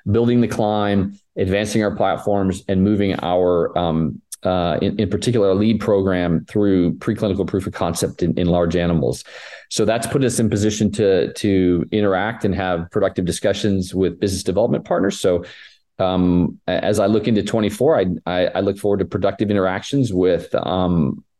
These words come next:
with several partners. I look forward to us moving into the clinic ourselves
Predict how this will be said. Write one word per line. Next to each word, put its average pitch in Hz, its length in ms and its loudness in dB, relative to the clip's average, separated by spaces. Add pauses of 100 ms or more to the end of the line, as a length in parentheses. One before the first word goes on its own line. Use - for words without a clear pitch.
with 90 420 0
several 104 320 0
partners. 135 480 2 (380)
I 98 60 0
look 107 180 2
forward 104 540 2
to 101 220 2
us - 420 0
moving 104 360 2
into 117 160 4
the 107 120 0
clinic 110 300 -2
ourselves 117 600 0